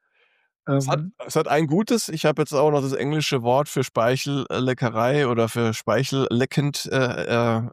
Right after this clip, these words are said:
Speaker 1: gelernt.
Speaker 2: Was sind Sie? <laughs>
Speaker 1: S-, äh, genau, äh, sycophantic oder wie das heißt. Und, äh, das ist ja ein Wort, das braucht man nicht so oft, ja, aber das hat sich jetzt eingeprägt.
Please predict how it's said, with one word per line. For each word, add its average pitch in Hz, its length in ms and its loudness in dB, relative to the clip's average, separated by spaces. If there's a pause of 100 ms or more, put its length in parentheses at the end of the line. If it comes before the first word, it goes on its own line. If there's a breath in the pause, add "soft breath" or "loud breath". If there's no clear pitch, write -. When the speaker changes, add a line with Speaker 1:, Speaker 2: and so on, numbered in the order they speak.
(220)
Speaker 1:
gelernt. 117 380 2
Speaker 2:
Was 151 120 -2
sind 139 260 -4
Sie? 127 260 0 (100)
<laughs> - 840 -6
Speaker 1:
S-, - 180 -10
äh, 113 80 0
genau, 110 360 2 (360 soft breath)
äh, 113 280 4
sycophantic 127 1160 -2
oder 120 180 2
wie 123 60 -2
das 127 140 -2
heißt. 127 320 0
Und, 117 320 -2
äh, 110 320 2 (1000 loud breath)
das 107 160 0
ist 127 80 0
ja 147 80 2
ein 123 60 -2
Wort, 131 140 0
das 131 100 -6
braucht 113 200 -2
man 131 100 2
nicht 120 120 -2
so 101 120 -4
oft, - 280 -8 (140)
ja, 113 220 -4
aber 113 240 0
das 113 240 -4
hat 120 220 -6
sich 120 80 -10
jetzt 117 140 -8
eingeprägt. 104 680 -4